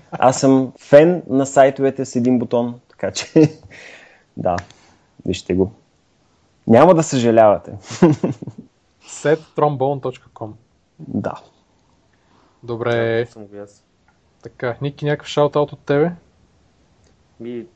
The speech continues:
Speaker 3: той
Speaker 2: Кажи
Speaker 3: винаги
Speaker 2: нещо.
Speaker 3: ми е един и същи. Да ни споделят с приятели и да ни пишат хората.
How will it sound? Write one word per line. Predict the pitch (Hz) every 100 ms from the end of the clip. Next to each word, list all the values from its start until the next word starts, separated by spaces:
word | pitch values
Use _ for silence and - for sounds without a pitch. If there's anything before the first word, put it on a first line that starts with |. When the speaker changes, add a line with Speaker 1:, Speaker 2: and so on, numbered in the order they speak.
| _ _
Speaker 3:
той | 139
Speaker 2:
Кажи | 151
Speaker 3:
винаги | 151 185
Speaker 2:
нещо. | 165
Speaker 3:
ми | 165 156
е | 151 143 139
един | 127 143
и | 143
същи. | 147 139 - - _ _ _ _ - -
Да | 113 110 107 107 104 110
ни | 113
споделят | - 113 123 135 127
с | 123
приятели | 123 127 127 147 151 156 151 - _ _ _ 123
и | 120 123 123 123 123 _ _ _ _
да | 110
ни | 107
пишат | 107 107 - - _ _ _ -
хората. | 95 90